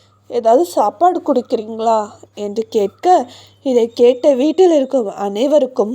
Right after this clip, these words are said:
வருத்தமானது. இங்கே இவர்கள் எல்லோரும் சந்தோஷமாக பேசிக்கொண்டிருக்க, ஆனால் இது ஒருவருக்கு மட்டும் சந்தோஷம் அளிக்கவில்லை. அது வேற யாரும் இல்லை,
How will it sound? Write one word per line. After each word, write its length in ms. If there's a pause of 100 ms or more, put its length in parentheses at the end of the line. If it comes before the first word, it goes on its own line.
(140)
வருத்தமானது. 840 (840)
இங்கே 320
இவர்கள் 440
எல்லோரும் 540
சந்தோஷமாக 880 (100)
பேசிக்கொண்டிருக்க, 880 (500)
ஆனால் 440
இது 220 (100)
ஒருவருக்கு 540
மட்டும் 400
சந்தோஷம் 580
அளிக்கவில்லை. 640 (420)
அது 180
வேற 220
யாரும் 420
இல்லை, 260